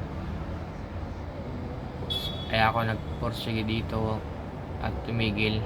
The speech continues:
kasi gusto ko makita ang nanay ko na thirteen years ko na atang hindi nakita. At gusto ko rin na makapaghanap ng trabaho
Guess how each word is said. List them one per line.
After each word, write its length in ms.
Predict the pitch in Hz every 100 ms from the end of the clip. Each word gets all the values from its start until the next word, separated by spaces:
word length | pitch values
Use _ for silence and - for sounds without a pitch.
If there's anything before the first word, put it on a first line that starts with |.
| -
kasi 480 | 107 110 117 110 110 107 - 110
gusto 240 | 113 113
ko 80 | 110
makita 400 | 107 113 104 110
ang 80 | 110
nanay 320 | 107 110 110
ko 160 | 107 101 - - - - - -
na 140 | 110 107 104 104 107 98 - - - - - -
thirteen 320 | 131 143 143
years 320 | 131 123 -
ko 80 | 117
na 160 | 113 110
atang 240 | 110 110
hindi 160 | 110 107
nakita. 480 | 104 143 147 113 113 - - - - - - - - - - - - 95 - - - -
At 160 | 117 113 -
gusto 160 | 120 123
ko 160 | 123
rin 160 | 120 117
na 240 | 117 113 110 - -
makapaghanap 560 | 120 117 120 120 120
ng 160 | 117 117
trabaho 640 | 113 110 117 117 127 127